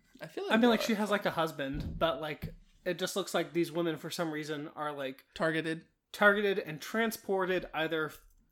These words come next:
Speaker 2: through physical time or through physical space to a place or era where they are acting as slaves on a plantation. And, but they are, like,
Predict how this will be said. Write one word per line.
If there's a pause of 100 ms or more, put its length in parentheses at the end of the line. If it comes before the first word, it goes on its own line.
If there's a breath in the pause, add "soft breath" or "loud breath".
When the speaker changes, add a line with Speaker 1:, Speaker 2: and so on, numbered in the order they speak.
Speaker 2:
through
physical
time
or (320 soft breath)
through
physical
space
to
a
place
or
era (360 loud breath)
where
they
are
acting
as
slaves
on
a
plantation. (640 soft breath)
And,
but
they
are,
like,